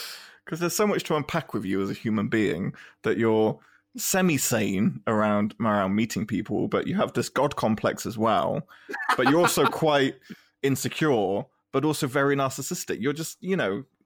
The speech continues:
Speaker 1: there's a fifty-fifty split either side.
Speaker 2: Do you know what? And I probably shouldn't admit this. Like, this is, um, weird, like, you saying about that, and that's all probably right. So,
Speaker 1: Mm-hmm.
Speaker 2: like, but I change on such a daily basis. Like, I was listening to one of our shows,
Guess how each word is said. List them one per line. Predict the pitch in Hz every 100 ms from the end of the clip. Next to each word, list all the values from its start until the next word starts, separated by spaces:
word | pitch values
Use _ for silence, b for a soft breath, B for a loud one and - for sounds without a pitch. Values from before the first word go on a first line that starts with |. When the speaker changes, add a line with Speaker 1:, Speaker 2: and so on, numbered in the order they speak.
| -
Speaker 1:
there's | 196 185
a | 190
fifty-fifty | 214 214 196 196 - 156
split | - 156 90
either | 113 117
side. | - 131 80 - - _ _ _ _ _ b b
Speaker 2:
Do | 294
you |
know | 311
what? | 339 311 113
And | 147
I |
probably | - 240 147
shouldn't | - 123
admit | 131 175 -
this. | 90 104 160
Like, | 151 117
this | 202 202
is, | 151 135 -
um, | 156 135 135 -
weird, | 165 180 95
like, | 147 160
you | 202
saying | 196 208 185
about | 104 85
that, | 98 92
and | 139
that's | - 156
all | 127
probably | 156 139 113
right. | 107 151 87 80 B B -
So, | 113 180
Speaker 1:
Mm-hmm. | 170
Speaker 2:
like, | 170 170 - _ -
but | 190
I | 226
change | 226 262 220
on | 127
such | - -
a | 165
daily | 185 170 165
basis. | 156 170 156 92 -
Like, | 113 -
I |
was | 196 190
listening | 226 - 196 156
to | 131
one | 131
of | 131 -
our | 143 135
shows, | 131 - 175 123 71 71 -